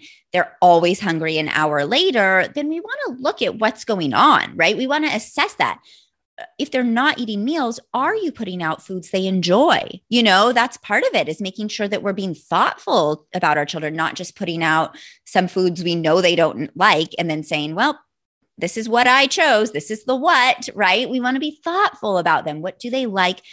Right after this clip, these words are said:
Make sure there's something on the table they do enjoy. Make sure there's enough there for them to fill up on, right? So we wanna look at that.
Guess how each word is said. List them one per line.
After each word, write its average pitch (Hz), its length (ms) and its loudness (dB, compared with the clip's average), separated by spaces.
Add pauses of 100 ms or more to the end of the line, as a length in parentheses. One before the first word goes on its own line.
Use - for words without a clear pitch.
(160)
Make 208 140 -10
sure 302 400 0
there's 254 200 0
something 170 320 -4
on 147 120 -2
the 135 80 -4
table 139 360 -4
they 143 160 -4
do 139 280 -2
enjoy. 139 400 -2
Make 170 160 -8
sure - 320 -4
there's 247 240 -4
enough 156 300 -2
there 123 140 0
for - 140 -8
them 135 200 0
to 135 140 -4
fill 139 280 2
up - 240 -2
on, 143 340 2 (400)
right? 196 380 -2 (320)
So 294 160 -4
we 285 160 -2
wanna 302 220 4
look 294 220 0
at 170 180 -2
that. 104 200 0